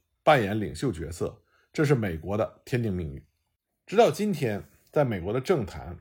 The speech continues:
在美国的社会，天命论的影响仍然是无所不在的。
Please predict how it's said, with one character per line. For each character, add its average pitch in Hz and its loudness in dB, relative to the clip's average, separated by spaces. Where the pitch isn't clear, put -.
在 117 -4
美 90 -6
国 71 -10
的 104 -6
社 98 -2
会， - -6
天 196 0
命 208 4
论 190 4
的 120 0
影 95 -4
响 - -10
仍 151 0
然 95 0
是 - -8
无 117 -4
所 - -6
不 76 -14
在 73 -12
的。 - -20